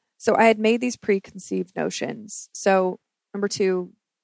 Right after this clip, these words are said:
don't judge a book by <laughs> its cover. Don't make snap judgments, and don't think you have a type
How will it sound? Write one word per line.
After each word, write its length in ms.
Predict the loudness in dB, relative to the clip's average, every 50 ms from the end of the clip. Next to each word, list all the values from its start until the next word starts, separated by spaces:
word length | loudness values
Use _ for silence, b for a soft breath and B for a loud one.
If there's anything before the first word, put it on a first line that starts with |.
| _ _
don't 220 | 2 2 2 2 0
judge 420 | 2 2 2 2 0 -4 -10 -10 _
a 40 | -4
book 160 | -4 -4 -2 _
by 120 | 0 0
<laughs> 80 | 0 0
its 360 | -4 -6 -6 -6 -6 -8 -10 _ _ _
cover. 480 | 4 4 6 6 6 4 4 4 2 0
Don't 440 | -2 -2 -2 -2 -2 -4 -8 _ _ _ _ _ _ _ _ 2
make 180 | 2 2 2
snap 320 | 0 0 0 0 0 0 0
judgments, 480 | 2 2 2 0 -2 -4 -4 -4 -4 -4
and 180 | -6 -6 -4 0
don't 240 | 0 0 0 -2 _ _ _ _
think 240 | -2 -2 -2 -8
you 80 | -8 -4
have 200 | 2 2 2 2
a 80 | 0 -8 _ -14
type 360 | -6 -2 -2 -2 -2 -4